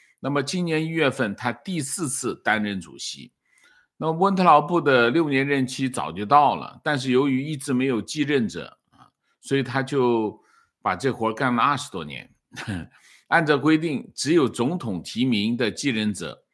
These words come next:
能够得-，能够得到，并且得到参议院的批准，那么现任的委员才会被免职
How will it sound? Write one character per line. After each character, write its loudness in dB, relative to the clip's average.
能 -2
够 4
得-， 0
能 2
够 2
得 -4
到， 6
并 -2
且 0
得 -2
到 2
参 -2
议 -4
院 -2
的 -4
批 -6
准， -10
那 -2
么 4
现 0
任 2
的 2
委 -4
员 -6
才 -6
会 0
被 -2
免 -6
职 -14